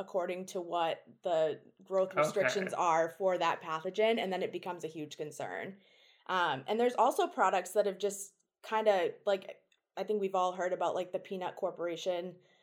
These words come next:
Speaker 1: of America, and they had that huge salmonella outbreak, and it was really revolutionary for all of the peanut butter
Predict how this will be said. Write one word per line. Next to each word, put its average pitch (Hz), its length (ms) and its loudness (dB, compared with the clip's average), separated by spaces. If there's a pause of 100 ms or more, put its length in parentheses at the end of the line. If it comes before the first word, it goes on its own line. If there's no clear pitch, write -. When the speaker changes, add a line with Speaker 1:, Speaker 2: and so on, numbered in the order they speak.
(120)
Speaker 1:
of 185 100 -6
America, 180 380 0
and 180 160 0
they 180 80 0
had 175 200 -2
that 170 160 2
huge 190 320 -8
salmonella 180 540 -2
outbreak, 180 640 0
and 170 300 -4
it 170 160 -4
was 196 180 -2
really 214 220 2
revolutionary 185 800 -2
for 175 140 -4
all 180 240 0
of 170 80 -6
the 170 80 -6
peanut 180 280 -8
butter 165 500 -2